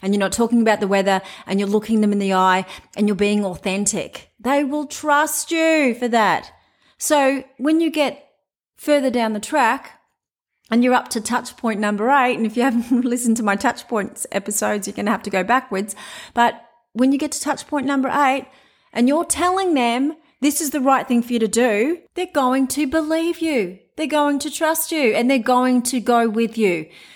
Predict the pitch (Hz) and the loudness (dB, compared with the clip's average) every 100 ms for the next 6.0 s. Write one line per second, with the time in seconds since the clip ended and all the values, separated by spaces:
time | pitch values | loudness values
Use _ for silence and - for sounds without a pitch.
0 | _ - 226 220 220 220 220 _ _ _ | _ -4 2 2 2 0 -6 _ _ _
1 | _ 202 196 185 208 190 185 180 185 160 | _ -8 -8 -6 -6 -4 -4 -6 -6 -10
2 | - 175 - 170 175 - 175 175 180 175 | -12 -10 -8 -6 -4 -2 -4 -2 -4 -2
3 | 180 170 - 170 180 175 170 170 202 175 | 0 0 -2 -2 -2 -2 -4 -2 -2 0
4 | 175 185 - - - _ - 190 175 175 | 0 0 -2 -6 -8 _ -4 -2 0 0
5 | - 185 220 - - 277 247 - 208 208 | 0 0 0 -2 0 -2 -2 -2 -2 -4